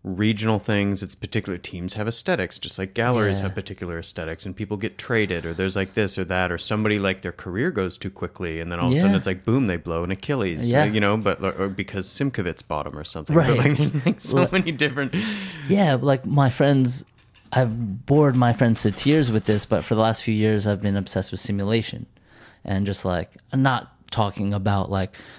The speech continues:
Speaker 2: "Oh, there's an alien programmer and we're just living in his,
Speaker 1: Mm-hmm.
Speaker 2: you know, um, laptop or whatever."
Speaker 1: Yeah, yeah.
Speaker 2: But it's like,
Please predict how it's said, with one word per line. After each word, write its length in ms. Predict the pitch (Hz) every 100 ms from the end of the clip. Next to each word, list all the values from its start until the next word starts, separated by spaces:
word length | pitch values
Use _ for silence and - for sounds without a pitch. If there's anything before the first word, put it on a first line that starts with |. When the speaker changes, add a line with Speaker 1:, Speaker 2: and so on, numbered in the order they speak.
| -
Speaker 2:
"Oh, 120 | 113
there's 260 | 104 107 98
an 180 | 101 98
alien 380 | 120 110 110 104
programmer 680 | - 104 101 101 101 98 95
and 200 | 95 98
we're 100 | 98
just 220 | 95 98
living 360 | 101 95 92 98
in 160 | 92
his, 680 | 101 107 95 113 98 87 80
Speaker 1:
Mm-hmm. 80 | 101
Speaker 2:
you 80 | 98
know, 380 | 80 69 73 50
um, 580 | 69 69 - - 107 107
laptop 400 | - - - -
or 60 | 80
whatever." 340 | 76 - 85 -
Speaker 1:
Yeah, 60 | 95
yeah. 40 | - - -
Speaker 2:
But 200 | 135 143
it's 200 | 135 -
like, 340 | 127 117 -